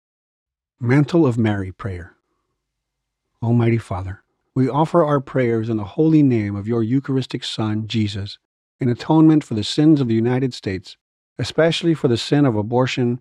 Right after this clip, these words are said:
and all sins of the flesh. We humbly request that you fortify the fearsome guardian angel of the United States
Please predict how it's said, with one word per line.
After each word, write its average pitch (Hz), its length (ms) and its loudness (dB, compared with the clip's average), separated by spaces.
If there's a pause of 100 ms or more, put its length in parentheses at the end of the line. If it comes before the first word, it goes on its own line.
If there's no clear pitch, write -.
and 107 140 -6
all 143 300 -4
sins 123 340 0
of 113 120 -6
the 120 60 -8
flesh. - 440 -12 (580)
We 107 120 -6
humbly 113 260 0
request 104 580 -8
that 113 160 -8
you 120 80 -4
fortify 131 680 0
the 117 120 -4
fearsome 131 600 0
guardian 123 400 2
angel 123 280 0
of 117 80 -4
the 113 60 -4
United 113 360 -4
States - 440 -6